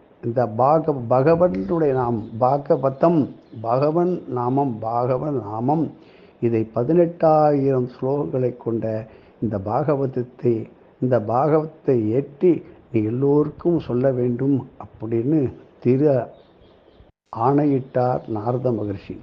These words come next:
தொடர்ந்து பார்ப்போம். வேதவியாச மகரிஷி, சுகபிரம்ம மகரிஷி, நாரத மகரிஷி, தியாக பிரம்மம், இந்த நால்வருடைய சேர்க்கையை பற்றி தொடர்ந்து பார்ப்போம்.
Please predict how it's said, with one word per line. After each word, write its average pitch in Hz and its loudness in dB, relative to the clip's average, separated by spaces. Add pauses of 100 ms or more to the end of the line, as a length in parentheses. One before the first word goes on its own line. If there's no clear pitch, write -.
(120)
தொடர்ந்து 156 0
பார்ப்போம். 113 -6 (280)
வேதவியாச 123 0
மகரிஷி, 131 -2 (360)
சுகபிரம்ம 139 0
மகரிஷி, 131 0 (260)
நாரத 147 0
மகரிஷி, 117 -2 (320)
தியாக 131 2
பிரம்மம், 127 2 (200)
இந்த 120 -2
நால்வருடைய 123 0 (100)
சேர்க்கையை 147 2
பற்றி 110 -6
தொடர்ந்து 135 -2
பார்ப்போம். 120 -4